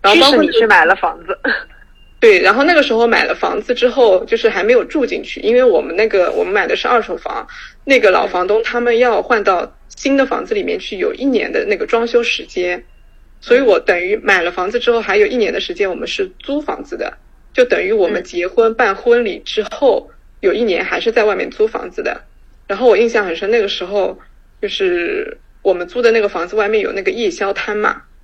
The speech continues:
Speaker 1: 那个，
Speaker 2: 嗯。
Speaker 1: 我们经常去那个夜宵摊里面买那个炒面啊什么的，炒粉干。然后我们有很多多出来的那个，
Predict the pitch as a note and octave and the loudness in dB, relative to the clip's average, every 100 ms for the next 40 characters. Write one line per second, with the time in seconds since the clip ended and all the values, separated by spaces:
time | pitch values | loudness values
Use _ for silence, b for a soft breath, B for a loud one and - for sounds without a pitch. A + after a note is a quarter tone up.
0 | _ _ _ _ _ A3+ G#3 F#3 - F#3+ | _ _ _ _ _ -4 -4 -8 -4 -4
1 | F#3 B3 G#3 - A3+ G3+ A3 F#3+ G3+ G#3 | -2 -2 -4 -2 0 2 2 2 -2 -4
2 | A3 F3 - - - - F#3+ F3+ D3 A#2 | -6 -4 -6 -4 -6 -6 -6 -4 -4 -4
3 | A2 - - - - D#3+ F#3+ B3 - - | -6 -12 -16 -10 -6 -2 2 2 0 -6
4 | - - - - - - D#3 D#3 A#2 - | -10 -10 -8 -10 -10 -8 -6 -6 -6 -12
5 | - _ - F#3+ A3+ G3+ A3+ G3+ E3 G3 | -20 _ -8 0 2 2 0 -4 0 0
6 | F#3+ A#3+ A#3+ - G#3 - F#3+ F#3+ F#3 - | 4 4 4 2 0 0 -2 -2 -2 -2
7 | B1 - | -4 -8